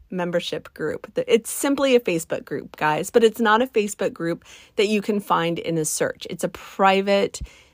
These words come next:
like, hidden Facebook group. You do have to have a Facebook account to join the group. Yes, in order for me to send you the invite, we have to be friends, but just for a moment, it,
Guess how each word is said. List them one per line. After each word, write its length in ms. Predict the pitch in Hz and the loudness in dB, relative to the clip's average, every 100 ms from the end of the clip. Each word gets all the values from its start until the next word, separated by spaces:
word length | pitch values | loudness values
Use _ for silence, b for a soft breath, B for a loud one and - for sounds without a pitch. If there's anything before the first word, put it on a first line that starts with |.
| B | B
like, 200 | 185 175 | -2 -2
hidden 560 | 190 - 185 185 185 180 | -4 -6 -2 0 0 -2
Facebook 440 | 165 165 - 127 | -4 -4 -6 -8
group. 320 | - 104 - b b b b - | -6 -8 -10 b b b b -4
You 100 | 196 | -2
do 300 | 175 214 233 | -2 0 0
have 240 | 240 240 | 2 2
to 100 | 247 | 2
have 200 | 226 214 | 2 2
a 40 | 214 | 0
Facebook 720 | - - 180 185 - 202 196 - | -4 -2 -2 -2 -4 -4 -4 -8
account 760 | 190 - - 170 165 - - - | -8 -8 -2 0 0 -2 -10 -8
to 160 | 185 | -6
join 540 | 170 175 160 160 156 - | -4 -2 0 2 0 -2
the 180 | - 170 | -4 -4
group. 480 | 165 156 143 - - B B B B B B | -2 -2 -2 -4 -2 B B B B B B
Yes, 560 | - 196 190 208 - - - | 0 6 6 4 -2 -6 0
in 160 | 196 - | 0 2
order 280 | 190 196 | 2 2
for 140 | 196 202 | 0 0
me 180 | 190 185 | 0 -2
to 180 | - | -4
send 340 | 190 - 208 202 | -6 -2 -2 0
you 120 | 190 | -2
the 120 | - | -2
invite, 360 | 277 294 285 254 | 0 4 4 4
we 80 | 233 | 2
have 180 | 226 | 2
to 140 | 226 214 | 0 -4
be 220 | 220 226 | -2 -2
friends, 340 | - 220 220 | 0 2 2
but 160 | 226 269 | 0 0
just 240 | 381 440 | 2 2
for 160 | - 381 | 4 4
a 40 | |
moment, 420 | 302 240 226 233 - | 6 4 4 -2 0
it, 160 | 226 | 0